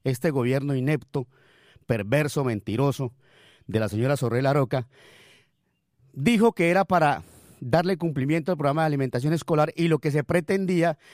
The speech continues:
era que cuando se iniciara las clases en el departamento de Putumayo, pues también se iniciara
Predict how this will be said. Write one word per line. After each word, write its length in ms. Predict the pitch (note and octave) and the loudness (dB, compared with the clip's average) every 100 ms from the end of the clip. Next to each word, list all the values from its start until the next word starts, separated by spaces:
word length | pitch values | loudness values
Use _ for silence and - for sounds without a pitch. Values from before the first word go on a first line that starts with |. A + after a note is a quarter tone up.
| - - _ | -20 -20 _
era 280 | A#2 C3 D3+ | -2 0 -2
que 400 | - F3 F#3 - | -2 -2 -2 -4
cuando 460 | - D3 B2+ B2 A#2+ | -4 -2 0 0 -2
se 220 | - B2+ | -2 -2
iniciara 720 | B2 B2+ A#2 A3+ G3+ F3 F3+ - - - | -2 -2 -2 2 2 2 -2 -10 -20 -10
las 400 | - C3+ D#3+ - | -2 0 0 0
clases 560 | E3+ D#3+ C#3+ E3+ - _ - - - - - _ - | 2 2 2 -2 -6 _ -20 -20 -20 -20 -20 _ -2
en 120 | B2 | 0
el 60 | |
departamento 540 | B2+ C3 B2 B2+ C#3 E3+ | 0 -2 0 0 0 -2
de 40 | |
Putumayo, 520 | D3 C#3 C#3+ C#3 D3 | -4 -2 2 2 2
pues 160 | D3 D#3+ | -2 0
también 260 | E3+ G3 F#3 | 0 0 0
se 100 | G3 | 0
iniciara 500 | E3 D#3 D#3+ E3 | -2 2 2 2